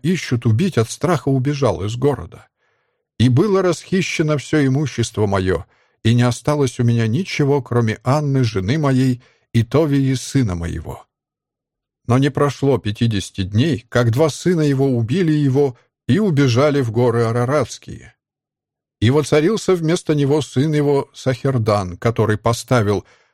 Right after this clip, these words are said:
Ахиахара, Анаила, сына брата моего, над всею счётною частью царства своего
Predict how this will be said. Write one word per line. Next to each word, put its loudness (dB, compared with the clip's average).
Ахиахара, 0
Анаила, 0
сына 0
брата 0
моего, 0
над -2
всею 0
счётною -4
частью -2
царства -2
своего 0